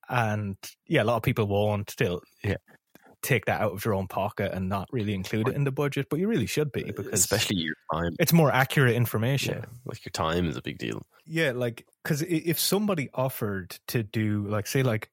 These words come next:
Speaker 1: for some reason, a, a special effects team just offered to work completely for free for you and you made something like The Matrix, you wouldn't be like, "Oh, yeah, this was a low-budget film." You would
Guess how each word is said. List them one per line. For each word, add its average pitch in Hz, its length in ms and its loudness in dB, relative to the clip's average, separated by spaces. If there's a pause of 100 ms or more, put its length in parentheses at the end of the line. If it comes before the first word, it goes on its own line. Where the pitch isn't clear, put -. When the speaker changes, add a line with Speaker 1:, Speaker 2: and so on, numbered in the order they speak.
Speaker 1:
for - 160 -6
some 113 500 2
reason, 107 380 0
a, 92 340 -2
a - 40 -10
special - 520 0
effects - 460 -6
team 101 300 -2
just 92 240 -8 (180)
offered 107 560 -4 (100)
to 101 360 -2 (100)
work 101 240 -2
completely 113 640 -2
for 101 220 -6
free 107 400 -2
for - 180 -4
you 95 380 -2
and 107 200 -4
you 101 80 -2
made 101 380 -2
something 101 400 -2
like 98 220 -4
The 107 100 -2
Matrix, - 800 -4 (400)
you 147 100 4
wouldn't 151 220 4
be 117 80 4
like, 110 260 -2 (260)
"Oh, 135 100 4
yeah, 127 180 6
this 131 180 0
was 120 80 0
a 113 60 4
low-budget 110 560 2
film." 104 440 0
You 135 140 4
would 107 320 2